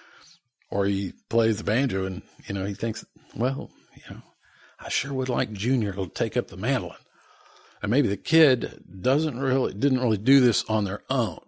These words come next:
Well, let's just lump all those together with that kid, you know, f-, five years old. And I've taught him as young as five.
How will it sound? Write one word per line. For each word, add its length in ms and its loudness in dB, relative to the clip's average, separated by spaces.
Well, 280 6
let's 160 6
just 200 0
lump 240 6
all 180 8
those 200 0
together 580 -2
with 300 0
that 260 -2
kid, 560 8
you 80 -6
know, 140 0
f-, 240 -10
five 500 -4
years 260 0
old. 320 2
And 100 -2
I've 160 -2
taught 220 4
him 160 -2
as 320 -4
young 280 2
as 80 -2
five. 360 -6